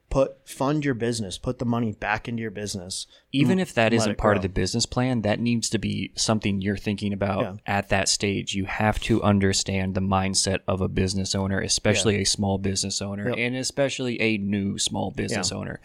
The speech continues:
Speaker 1: Yeah.
Speaker 2: You are going to live an incredibly boring lifestyle
Speaker 1: Mm-hmm.
Speaker 2: for a long time. And if
Speaker 1: Yep.
Speaker 2: you don't, fantastic, you're one of
Speaker 1: Yep.
Speaker 2: the unicorns.
Speaker 1: Yep.
Speaker 2: But,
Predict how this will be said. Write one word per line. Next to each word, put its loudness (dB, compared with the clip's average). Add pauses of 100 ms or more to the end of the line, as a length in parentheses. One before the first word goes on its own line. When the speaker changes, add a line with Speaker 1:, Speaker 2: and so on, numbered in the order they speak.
(260)
Speaker 1:
Yeah. -10
Speaker 2:
You 0
are 2
going 2
to -4
live 0 (240)
an -2
incredibly 2 (360)
boring 4
lifestyle -2
Speaker 1:
Mm-hmm. -6
Speaker 2:
for -2
a 0
long 2
time. -8
And 0
if 2
Speaker 1:
Yep. 2
Speaker 2:
you 2
don't, 4
fantastic, 0
you're 2
one 4
of 2
Speaker 1:
Yep. 2
Speaker 2:
the -2
unicorns. -2 (240)
Speaker 1:
Yep. -2
Speaker 2:
But, 2